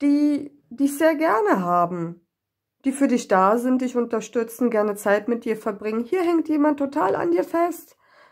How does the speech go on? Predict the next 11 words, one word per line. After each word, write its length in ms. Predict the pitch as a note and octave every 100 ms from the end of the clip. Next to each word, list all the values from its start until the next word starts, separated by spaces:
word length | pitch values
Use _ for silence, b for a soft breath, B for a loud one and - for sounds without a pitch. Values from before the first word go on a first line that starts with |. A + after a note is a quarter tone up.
| b -
Ach, 200 | D#4 -
die 140 | C4+
schönen 320 | - C#4+ C#4
alten 340 | - C4 C4+ B3+
Zeiten 480 | A#3+ A#3 A#3+ A#3+
mit 160 | A3 G#3
dem 140 | G#3
Fisch, 320 | G3+ G#3 G3 B3
war 160 | D4
das 280 | C#4 C4+ -
toll. 380 | A3+ G3+ F#3